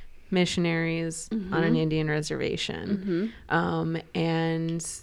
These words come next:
Speaker 1: there are truly some wild stories from that time. Um, but one of the things about living up there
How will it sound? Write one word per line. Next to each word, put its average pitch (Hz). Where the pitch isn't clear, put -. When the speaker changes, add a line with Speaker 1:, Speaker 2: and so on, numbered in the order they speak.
Speaker 1:
there 165
are 165
truly 311
some 180
wild 160
stories 160
from 160
that 156
time. 156
Um, 160
but 165
one 175
of 202
the 180
things 160
about 160
living 165
up 160
there 160